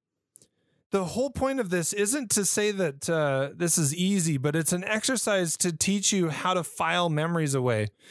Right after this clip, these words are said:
And if you wanna learn more about this, you just memorize a list of ten.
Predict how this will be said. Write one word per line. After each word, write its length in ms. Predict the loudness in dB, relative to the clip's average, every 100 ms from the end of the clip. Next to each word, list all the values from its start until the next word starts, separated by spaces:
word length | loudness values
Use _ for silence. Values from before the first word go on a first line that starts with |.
| -12 -2
And 120 | -2
if 160 | 0
you 80 | -2
wanna 260 | 0 0 0
learn 400 | 2 0 0 0
more 280 | 0 0 0
about 300 | 0 0 0
this, 280 | 0 0
you 160 | -2 0
just 220 | 0 0
memorize 460 | 0 0 0 0 -2
a 60 |
list 300 | -2 0 0
of 120 | -2 -2
ten. 400 | 0 0 -4